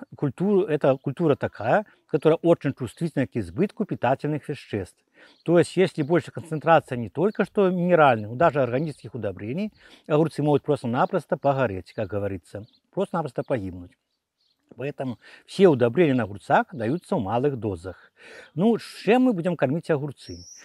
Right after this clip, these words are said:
Ну, если вы смотрели ролики, там советуется много разных питательных веществ,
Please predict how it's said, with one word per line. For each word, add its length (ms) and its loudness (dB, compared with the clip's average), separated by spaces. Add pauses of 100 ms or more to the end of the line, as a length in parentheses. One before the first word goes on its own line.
(160)
Ну, 160 0
если 500 2
вы 260 -2
смотрели 300 -2
ролики, 420 2
там 180 -2
советуется 400 -2
много 240 0
разных 280 2
питательных 540 -2
веществ, 580 -4